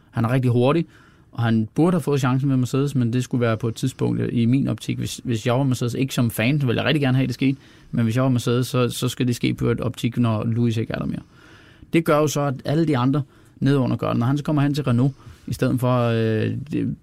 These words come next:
jamen, så er Hülkenberg ude, så Grosjean i min verden skal jo væk fra Haas. Altså, jeg kan ikke se, hvad han laver der stadigvæk, og,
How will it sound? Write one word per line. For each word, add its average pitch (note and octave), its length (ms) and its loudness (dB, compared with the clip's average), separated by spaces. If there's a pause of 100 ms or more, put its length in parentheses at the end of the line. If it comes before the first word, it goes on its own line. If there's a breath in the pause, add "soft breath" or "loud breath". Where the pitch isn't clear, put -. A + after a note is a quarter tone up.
(240)
jamen, A2+ 320 0
så C#3+ 100 0
er C#3+ 100 2
Hülkenberg C3+ 360 2
ude, B2+ 260 2 (800 loud breath)
så - 460 -2 (200)
Grosjean D3+ 400 0
i D3 120 0
min D3 240 2
verden C3+ 220 0
skal D3 140 -2
jo D3 60 0
væk A#2+ 180 0
fra A#2 80 -6
Haas. - 300 -12
Altså, B2+ 180 -2
jeg C3 140 0
kan - 80 -4
ikke - 140 -10
se, - 220 -4
hvad C3 100 0
han B2+ 120 2
laver A#2+ 200 2
der B2+ 60 -2
stadigvæk, B2 340 0
og, A#2 140 0